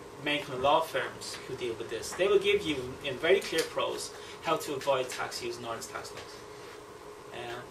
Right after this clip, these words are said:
because it's all legal. It's tax avoidance, it's not tax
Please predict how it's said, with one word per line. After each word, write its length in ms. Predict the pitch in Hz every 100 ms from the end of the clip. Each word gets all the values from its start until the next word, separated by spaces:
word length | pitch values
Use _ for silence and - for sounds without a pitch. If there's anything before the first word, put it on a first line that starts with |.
| - -
because 460 | - 135 127 - -
it's 160 | 131
all 180 | 139 139
legal. 280 | 156 202 - - - - - - - - -
It's 140 | -
tax 240 | - 143
avoidance, 480 | - 135 139 131 113
it's 120 | -
not 140 | - -
tax 260 | - -